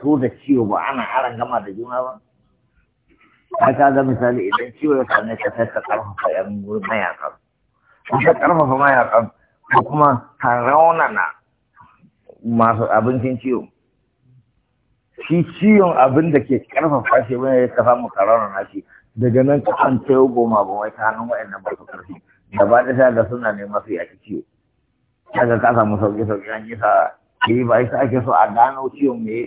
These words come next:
tukuna ba. Kaga idan aka gano ciwon waye shi ne za a raunana shi. Abinci kaza na ƙarfafa shi. Abinci kaza na ƙarfafa shi.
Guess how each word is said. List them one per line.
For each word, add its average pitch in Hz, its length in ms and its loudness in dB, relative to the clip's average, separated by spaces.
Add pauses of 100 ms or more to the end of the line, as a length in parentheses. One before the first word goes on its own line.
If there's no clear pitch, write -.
tukuna 107 180 -6
ba. 110 140 -8 (1160)
Kaga 127 260 4
idan 151 320 4
aka 185 260 4
gano 143 400 4
ciwon 147 300 0
waye 120 340 0
shi 131 100 -6
ne 123 140 -8
za 117 80 0
a 104 140 4
raunana 98 400 -4
shi. - 180 -20 (640)
Abinci 131 380 0
kaza 117 260 4
na 113 220 2
ƙarfafa 95 540 -4
shi. - 120 -20 (140)
Abinci 123 420 -4
kaza 120 280 4
na 113 180 -2
ƙarfafa 92 560 -6
shi. 85 120 -10